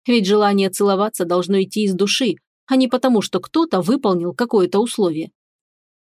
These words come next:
Хотя, может, я просто ничего не понимала в любви. Мне казалось, что я не смогу уснуть в эту ночь.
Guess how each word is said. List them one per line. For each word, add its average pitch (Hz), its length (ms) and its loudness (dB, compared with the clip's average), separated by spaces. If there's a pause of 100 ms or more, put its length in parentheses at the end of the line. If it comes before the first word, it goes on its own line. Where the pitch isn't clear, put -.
(140)
Хотя, 208 500 0
может, 196 320 0
я 190 140 -2
просто 196 300 -2
ничего 190 380 -2
не 185 120 0
понимала 185 580 -2
в 147 40 -10
любви. 180 420 -8 (1040)
Мне 202 220 2
казалось, 190 500 -2
что - 200 -6
я 202 160 2
не 202 80 2
смогу 220 400 -2
уснуть 160 340 -6
в 180 60 -6
эту 180 160 -2
ночь. 160 320 -6